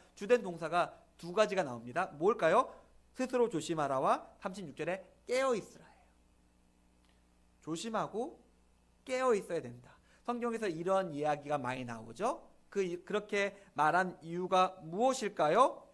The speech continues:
세상이 악하기 때문입니다. 세상이 험하기 때문입니다. 세상이 어렵기 때문에 그렇습니다. 조심하라는 것은, 근데 너희가 조심해야 될 이유가 뭐냐면은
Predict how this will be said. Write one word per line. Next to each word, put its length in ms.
세상이 640
악하기 920
때문입니다. 480
세상이 520
험하기 400
때문입니다. 760
세상이 460
어렵기 480
때문에 600
그렇습니다. 600
조심하라는 680
것은, 580
근데 360
너희가 340
조심해야 400
될 180
이유가 340
뭐냐면은 480